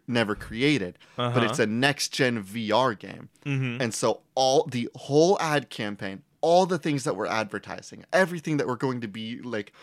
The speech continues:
Speaker 1: being like, "Oh, this is the reason why you need to play this game."
Speaker 2: Mm-hmm.
Speaker 1: It looks better. Oh, it just looks so much better, Blake. The l-, the graphics, the textiles,
Speaker 2: I
Speaker 1: the,
Speaker 2: would hope
Speaker 1: the
Speaker 2: so.
Speaker 1: gibs and the
Speaker 2: I,
Speaker 1: gobs
Speaker 2: I,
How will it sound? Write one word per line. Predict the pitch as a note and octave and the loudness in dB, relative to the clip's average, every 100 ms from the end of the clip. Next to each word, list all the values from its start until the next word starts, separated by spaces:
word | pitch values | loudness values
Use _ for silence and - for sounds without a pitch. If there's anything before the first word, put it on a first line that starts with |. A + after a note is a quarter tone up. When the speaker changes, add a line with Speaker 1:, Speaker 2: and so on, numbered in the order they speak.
| - _ | -20 _
Speaker 1:
being | C#3 B2 | 0 0
like, | A#2 - | 0 4
"Oh, | C3 | 4
this | A2 C3 D3+ | 4 2 -2
is | |
the | C#3+ | -2
reason | C#3+ A#2+ | -2 -2
why | B2 | -4
you | A2+ | -4
need | A#2 A2 | -6 -10
to | |
play | - A#2 | -6 -6
this | G#2 G2+ | -4 -8
game." | G#2+ G2+ _ _ _ | -14 -16 _ _ _
Speaker 2:
Mm-hmm. | D3 C#3 C3+ - _ _ _ _ _ | -2 -2 -4 -12 _ _ _ _ _
Speaker 1:
It | C#3 | 2
looks | B2+ D3 G3+ - | 4 2 2 -2
better. | - A2 B2+ E2 - _ _ _ _ _ _ _ - | 2 2 4 0 -8 _ _ _ _ _ _ _ 4
Oh, | A3+ G3 | 8 10
it | |
just | D#3+ E3+ - | 8 0 0
looks | F3+ D#3 | 0 0
so | - F#3 | 2 2
much | D3 C3+ - | 4 0 0
better, | - D#3+ C3 A#2 | 4 6 6 4
Blake. | B2 C#3 D3 | 2 2 2
The | D#3 | 2
l-, | C3+ C#3 E3 | 2 0 -4
the | C#3 C#3 | -2 -2
graphics, | G#2+ D3+ D3 - A#2+ - - | 2 4 4 0 -4 -4 -4
the | - | -6
textiles, | - - D3+ - C#3 B2+ A#2 G#2+ | -2 -2 -2 0 2 4 2 4
Speaker 2:
I | G3+ | 4
Speaker 1:
the, | A#3 | 4
Speaker 2:
would | D4 | 2
hope | A#3 C4+ - | 4 4 4
Speaker 1:
the | B2+ | 4
Speaker 2:
so. | C#3+ C#3+ | 8 8
Speaker 1:
gibs | C3 D3+ - C3 - | 8 8 6 -4 0
and | D3+ C3 | 2 6
the | |
Speaker 2:
I, | C3+ C#3+ | 6 6
Speaker 1:
gobs | C3 C3+ B2+ | 6 6 6
Speaker 2:
I, | D3+ | 6